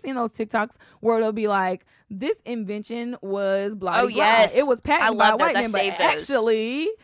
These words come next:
Speaker 1: this
Speaker 2: I
Speaker 1: is
Speaker 2: save
Speaker 1: how it was
Speaker 2: those and I
Speaker 1: made."
Speaker 2: try to review them like
Speaker 1: I
Speaker 2: a study
Speaker 1: save
Speaker 2: card. <laughs>
Speaker 1: them. Yes,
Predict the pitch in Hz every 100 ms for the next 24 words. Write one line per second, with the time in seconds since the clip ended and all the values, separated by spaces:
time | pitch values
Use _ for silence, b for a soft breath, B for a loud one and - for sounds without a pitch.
0 | b - 196 339 - 269 277 233 220 233
1 | 240 285 185 196 196 185 180 175 170 175
2 | 175 196 214 220 - _ 185 214 220 185
3 | 214 254 202 214 202 185 311 - 269 208
4 | 285 339 370 359 311